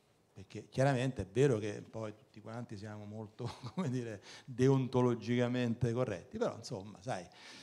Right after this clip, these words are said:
Ora, quando invece il sistema di indicatori è stato pianificato, condiviso in termini di progettazione, ma pianificato, viene dall'esterno in qualche mi-, mi-, misura, secondo me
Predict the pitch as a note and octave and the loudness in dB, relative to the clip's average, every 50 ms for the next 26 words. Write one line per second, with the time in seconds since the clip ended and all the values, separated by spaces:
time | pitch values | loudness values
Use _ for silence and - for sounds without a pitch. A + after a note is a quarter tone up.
0 | - - - - G#3 C#3 G#2+ A2 D3 C#3+ B2+ A#2 B2+ C#3 D#3+ D3 A2+ A2+ G#2+ - | -20 -16 -4 2 2 2 4 4 4 4 4 4 2 0 0 0 0 0 -4 -4
1 | - - F3 E3+ D#3 D3+ D3 D3 D3+ D3 C#3+ B2+ A2 G#2+ G2+ F#2+ - C3+ B2 A#2 | -2 0 0 0 2 2 4 6 6 8 8 6 6 4 2 2 2 2 2 2
2 | - - B2+ C3 C3 D3 D3 C3+ - E3+ E3+ F#3 E3 A#2+ G2+ G2 A2 G#2 - - | 0 0 0 2 4 4 4 4 4 6 8 8 8 8 6 4 0 -6 -8 -8
3 | - - - - C3+ A#2+ A#2 A#2 A2+ A#2+ B2 D#3 G#3+ G#3 D3 B2 B2 A2 G2+ C3 | -12 -6 -2 0 2 2 4 4 4 6 8 8 8 8 8 6 2 0 0 0
4 | A#2+ A#2 A#2+ A#2 G#2+ A2+ A#2 G#2 B2 A#2 - C3 A#2 - B2+ A2+ A2 G#2 G2+ - | 0 0 -2 -4 -4 -6 -6 -6 -4 -4 -4 -4 -2 -4 -4 -4 -4 -6 -6 -4
5 | - B2+ B2 C3 C3+ C3+ D#3 D#3 D#3 D#3+ C3+ A2 G2 - - F#2+ F2+ - - - | -2 0 0 0 0 0 -2 0 2 2 2 0 0 -2 -4 -6 -6 -6 -10 -20
6 | - - _ - B2+ D#3+ F#3 G3 E3 C3 A#2+ C#3 C3+ C3 A#2+ A2+ - - - - | -20 -20 _ -2 4 6 6 6 6 4 2 2 2 2 2 2 0 0 2 4
7 | F#3+ D#3+ C3 A#2 A2+ A2+ A2+ G#2+ - A#2+ A#2 A2 G#2 - A#2 G#2 G#2+ A2 A2+ A#2 | 4 6 4 4 0 -2 -6 -6 -6 -6 -6 -6 -6 -8 -12 -12 -12 -12 -14 -14
8 | A#2+ A#2 A#2 B2 B2+ B2+ A2+ G#2 B2 A#2 G2+ G2 G#2 A#2 C#3 E3+ - - F#3 F#3 | -14 -14 -12 -12 -12 -12 -10 -8 -8 -8 -6 -6 -6 -6 -6 -6 -6 -6 -4 -2
9 | F#3 G#3 A3+ G#3 C3+ A2+ A2+ C3+ F#3 | -2 -2 -2 -2 -4 -4 -4 -6 -8